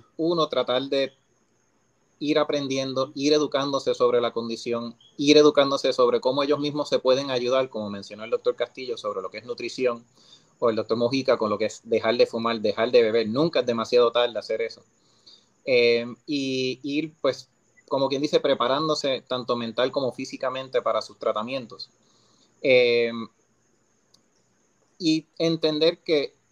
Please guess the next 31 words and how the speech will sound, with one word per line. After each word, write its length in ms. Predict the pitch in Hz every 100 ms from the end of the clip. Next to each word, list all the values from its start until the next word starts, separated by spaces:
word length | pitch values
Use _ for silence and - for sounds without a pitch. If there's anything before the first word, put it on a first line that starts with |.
| _
estos 400 | 156 151 - 160
son 260 | - 160 165
unos 260 | 147 143 143
momentos 600 | 147 135 139 131 135 - _
difíciles. 960 | - 117 110 147 156 113 98 104 - - - - - - _ _ 113
Va 80 | 120
a 40 |
haber 220 | 127 131
mucho 640 | 131 123 127 160 180 190 170
pasando, 600 | 139 - 107 95 101 110 _ _ _ _ _ _ -
va 260 | 110 120
a 40 | 123
haber 300 | 131 131 135
mucha 380 | 135 131 131 156
confusión, 800 | 147 147 139 127 - 117 110 117 - _ _ _ _ _ _ _ _
pero 760 | - 123 120 120 120 120 120 113 _ _
en 200 | 135 131
fin 200 | 139 143
de 100 | 147
cuentas, 560 | 147 143 147 143 131 - _ _ _ _ _ _ -
nuestra 540 | 135 135 131 - 131
meta 480 | 127 143 147 143 127
no 180 | 123 123
es 100 | 131
solamente 760 | 131 135 127 127 131 131 127 123
educarlos 560 | 117 110 127 139 127
sobre 240 | - 120 117
su 160 | -
condición 680 | 117 117 113 113 131 131 131
y 100 | 131
tratarlos, 720 | 117 120 113 139 131 113 -